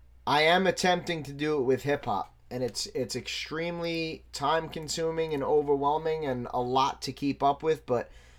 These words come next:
I'm really determined to get to the end of this, so hopefully I could stick with it and we can come to a conclusion at the end of the day. But,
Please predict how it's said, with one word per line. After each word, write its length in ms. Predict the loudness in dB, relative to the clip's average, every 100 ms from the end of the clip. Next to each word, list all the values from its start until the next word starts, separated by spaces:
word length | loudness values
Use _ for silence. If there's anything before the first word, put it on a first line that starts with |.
| -8
I'm 160 | -2 4
really 260 | 6 6
determined 540 | 2 -2 0 0 -2 -2
to 80 | 0
get 220 | 0 0
to 100 | 0
the 120 | 2
end 200 | 0 -2
of 80 | 0
this, 180 | 0 2
so 360 | 2 2 0 -4 -20 -20 -14 2
hopefully 460 | 2 2 4 4
I 60 | 4
could 180 | 0 -4
stick 280 | 0 0
with 200 | 4 6
it 160 | 6 4
and 200 | 0 0
we 140 | 0
can 300 | 0 -2 -2
come 240 | 0 -2 0
to 160 | 0
a 60 | 0
conclusion 580 | -2 -6 -4 -2 0 0
at 160 | 0
the 160 | 0 -2
end 200 | -2 -2
of 60 | -4
the 80 |
day. 340 | 2 4 4 2
But, 380 | 2 0 0